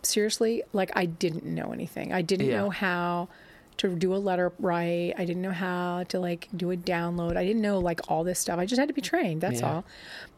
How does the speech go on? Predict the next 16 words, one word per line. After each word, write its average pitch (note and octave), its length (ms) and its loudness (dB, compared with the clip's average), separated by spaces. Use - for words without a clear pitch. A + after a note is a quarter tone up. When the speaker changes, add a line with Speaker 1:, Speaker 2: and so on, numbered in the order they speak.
Speaker 1:
But, E3+ 400 2
um, F3 320 0
it - 80 -2
was - 160 -4
really F3+ 320 0
hard - 440 -2
because - 200 -12
she - 180 -2
was - 260 0
tough. - 440 -4
But F#3 140 0
the F#3+ 100 2
team A#3+ 340 4
was F3 160 -2
really D3 220 -2
good. - 340 -4